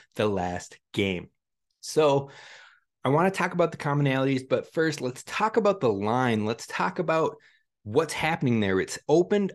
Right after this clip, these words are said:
up with a seven-point line, which was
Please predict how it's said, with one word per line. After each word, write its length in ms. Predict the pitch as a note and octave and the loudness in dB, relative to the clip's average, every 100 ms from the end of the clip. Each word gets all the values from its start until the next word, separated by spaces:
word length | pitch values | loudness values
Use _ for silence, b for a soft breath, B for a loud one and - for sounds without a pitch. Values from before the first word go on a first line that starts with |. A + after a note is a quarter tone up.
| - | 0
up 240 | C#3 C#3 | 0 0
with 180 | C3+ C3 | -2 0
a 120 | A2 | -2
seven-point 1040 | - - E3+ E3 F#3 F#3+ F3+ - E3+ E3 A2 | -2 -4 0 2 4 2 0 -2 -2 -2 -2
line, 500 | G#2 F#2 F2+ G#2+ - B B B | 0 0 -2 -4 -6 B B B
which 320 | C3 C#3 - | -2 -2 -2
was 640 | B2 B2 A#2 A2+ A#2 - | 0 2 2 0 -2 -10